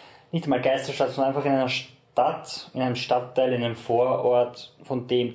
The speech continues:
alle Leute weggehen. Das heißt, du hast einfach unglaublich viele leere Häuser, fast keine Elektrizität mehr, weil das wird alles abgedreht, kein Internetempfang, gar nichts.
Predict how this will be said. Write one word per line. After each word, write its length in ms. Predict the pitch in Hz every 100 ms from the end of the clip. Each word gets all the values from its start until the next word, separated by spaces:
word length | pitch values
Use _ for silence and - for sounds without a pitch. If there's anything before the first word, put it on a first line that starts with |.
| -
alle 180 | 127 120
Leute 400 | 113 113 - 110
weggehen. 540 | 107 - - - 101
Das 200 | 98 98
heißt, 240 | 113 110 -
du 40 |
hast 220 | 117 110 -
einfach 520 | 107 104 113 110 107 - _ _ _ _ _
unglaublich 560 | - 190 170 143 135 127
viele 240 | 135 127
leere 380 | 120 110 113 110
Häuser, 500 | 110 120 135 156 151 151 - - -
fast 320 | 123 113 -
keine 160 | 117
Elektrizität 800 | 110 107 - 113 - - 160 185
mehr, 260 | 170 165 139
weil 120 | 123
das 300 | 117 117 -
wird 120 | 120
alles 240 | 95 101 147
abgedreht, 720 | 165 160 - 127 127 123 -
kein 220 | 107 101
Internetempfang, 800 | 104 113 117 113 - - 110 104
gar 180 | 120 147
nichts. 340 | 160 156 -